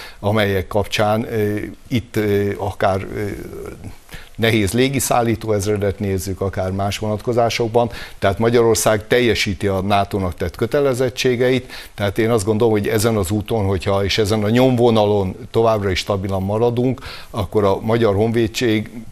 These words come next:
egyben teljesítve a szövetségi kötelezettségeit is, ö, Magyarország biztonságát ebben a pillanatnyilag még semmiképpen nem eszkalálódott helyzetben,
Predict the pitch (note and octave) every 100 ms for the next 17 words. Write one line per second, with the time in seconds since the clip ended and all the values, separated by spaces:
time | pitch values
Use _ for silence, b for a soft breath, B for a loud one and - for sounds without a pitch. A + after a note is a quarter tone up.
0 | - - A#2+ A#2 A2+ G#2+ F#2+ A#2 A2 -
1 | G#2+ F#2+ F#2+ F#2+ A2+ G#2+ G2 - G2 F2+
2 | A#2+ A#2 C3+ A#2+ A2 G2+ - G#2 G2+ F#2
3 | E2+ B2+ A#2+ - B B G#2 G2+ G2+ G2
4 | G2 A2 G#2 G2+ F#2 G#2 F#2+ G#2 - B2
5 | G2+ A2+ A2 A2 G#2 - C3 B2+ A2 G#2
6 | - A#2+ A#2 G2 A2 G2+ F#2+ - A2 A2
7 | G2+ G#2 - G#2 G2+ G#2 - A2 G2+ G2+
8 | G2+ F2+ E2+ G#2 G#2+ A2 G#2 A2 A2